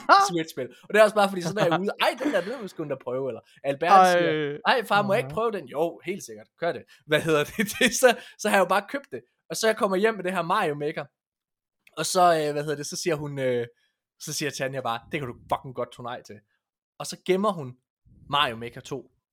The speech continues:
Speaker 2: for hende, for mig og Alberte. Men i dag, øh, Nikolaj, der kan jeg fortælle dig, mig og Alberte har brugt
Speaker 1: <laughs>
Speaker 2: meget tid på at lede rundt i huset for at finde ud af, hvor
Speaker 1: Nej.
Speaker 2: fanden har den ko gemt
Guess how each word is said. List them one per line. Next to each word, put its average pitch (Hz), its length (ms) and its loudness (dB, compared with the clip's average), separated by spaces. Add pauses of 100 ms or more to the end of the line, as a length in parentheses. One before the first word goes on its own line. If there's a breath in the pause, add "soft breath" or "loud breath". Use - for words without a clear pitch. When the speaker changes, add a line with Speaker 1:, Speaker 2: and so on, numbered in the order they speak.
Speaker 2:
for 135 80 -8
hende, 143 340 -10
for 135 80 -8
mig 123 160 -2
og 127 60 -2
Alberte. 110 360 -10 (420)
Men 143 120 -8
i 151 60 -4
dag, 220 400 4 (120)
øh, 139 260 -12
Nikolaj, 147 340 -6
der - 60 -14
kan 165 100 -4
jeg 175 80 -10
fortælle 214 280 -4
dig, 127 120 -6 (320)
mig 156 100 0
og 175 60 6
Alberte 170 360 6
har 160 60 12
brugt 143 260 -2
Speaker 1:
<laughs> 175 60 6
Speaker 2:
meget 226 160 6
tid 226 320 -8
på 202 100 0
at 180 80 0
lede 160 100 -4
rundt 208 300 2
i - 20 -8
huset 208 380 -8
for 196 80 2
at 170 60 0
finde 185 100 -4
ud 196 60 4
af, 170 60 6
hvor 165 80 4
Speaker 1:
Nej. 165 180 8 (100)
Speaker 2:
fanden 277 260 -2 (600 loud breath)
har 226 300 4 (140)
den 196 240 2
ko 254 560 2
gemt 254 380 10